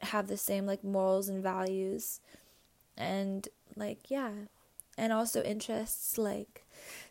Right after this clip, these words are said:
jeez, <laughs> find friends with the same interests, you guys. It's so important.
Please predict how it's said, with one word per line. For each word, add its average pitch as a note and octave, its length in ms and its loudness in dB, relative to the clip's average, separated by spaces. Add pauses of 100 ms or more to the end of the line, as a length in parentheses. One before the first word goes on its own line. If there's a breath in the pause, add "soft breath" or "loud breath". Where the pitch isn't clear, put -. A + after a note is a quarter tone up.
jeez, A#3 600 8
<laughs> B3+ 240 10
find C#4+ 440 10
friends C#4 300 4
with C#4 120 2
the C#4 120 6
same B3 320 4
interests, G#3+ 640 4
you G#3 140 2
guys. G3 320 2
It's G3+ 180 -2
so A3+ 240 2
important. G3+ 680 0